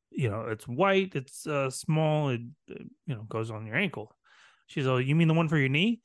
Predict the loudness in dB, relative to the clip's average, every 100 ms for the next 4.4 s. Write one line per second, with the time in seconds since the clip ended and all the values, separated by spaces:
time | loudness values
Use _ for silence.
0 | _ _ _ -4 0 0 0 2 4 2
1 | 2 0 -2 -4 -6 -6 -12 -14 _ _
2 | _ _ _ -4 -2 -2 -2 2 4 4
3 | 2 -6 _ _ _ _ _ _ 0 2
4 | 2 2 2 -4